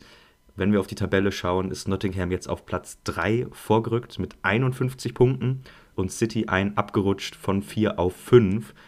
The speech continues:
jetzt mit siebenundvierzig Punkten. Also vier Punkte Vorsprung von Nottingham jetzt auf City. Viel mehr Sechs-Punkte-Spiel geht nicht.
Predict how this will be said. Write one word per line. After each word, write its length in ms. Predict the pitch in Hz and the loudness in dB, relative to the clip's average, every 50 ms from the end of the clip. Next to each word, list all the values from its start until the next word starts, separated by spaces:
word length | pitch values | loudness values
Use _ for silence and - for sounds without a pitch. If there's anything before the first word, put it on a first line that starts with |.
| - _ - | -20 _ -6
jetzt 220 | - 92 - - | -6 -6 -4 -2
mit 180 | 107 92 - - - | -4 -4 -4 -4 -10
siebenundvierzig 880 | 87 85 92 98 107 101 98 92 90 - - - 113 110 - - 82 - | -8 -4 -2 -2 0 0 0 -2 -4 -6 0 0 0 0 0 -4 -8 -4
Punkten. 400 | - 87 85 85 - 85 80 73 | -2 -2 -2 -2 -4 -8 -8 -8
Also 280 | 85 78 87 82 80 - _ - _ _ - | -8 -6 -6 -6 -8 -8 _ -20 _ _ -16
vier 220 | - - 123 120 | -4 2 2 4
Punkte 280 | - - 117 110 - 98 | 4 4 0 0 -2 -4
Vorsprung 560 | - - 104 104 104 - - - 101 101 101 | -2 0 0 0 0 -2 -4 -2 0 0 0
von 260 | - - - 110 104 | -2 0 2 4 4
Nottingham 480 | 104 104 104 104 95 95 98 95 92 92 | 4 4 2 0 -2 0 0 0 0 0
jetzt 340 | 95 92 - - - - | -2 -2 -2 -6 -10 -4
auf 220 | - 90 98 104 - | 0 0 0 0 -2
City. 500 | - - 117 110 110 - 101 101 104 - - _ _ _ _ _ _ _ _ _ _ _ - | -2 0 0 0 2 2 0 0 0 -2 -14 _ _ _ _ _ _ _ _ _ _ _ -20
Viel 320 | - - - 123 117 117 | -12 -4 0 2 2 4
mehr 460 | 110 101 98 98 98 95 95 92 - - | 2 2 2 2 0 0 -2 -4 -6 -8
Sechs-Punkte-Spiel 720 | - - 101 95 - - - 101 95 - - - - 92 80 | -4 -2 -2 -2 0 -2 -2 -2 -2 -4 -8 -4 -2 -2 2
geht 260 | - 98 110 - - | 4 4 2 2 0
nicht. 280 | 98 95 98 - - | -2 -2 -4 -6 -10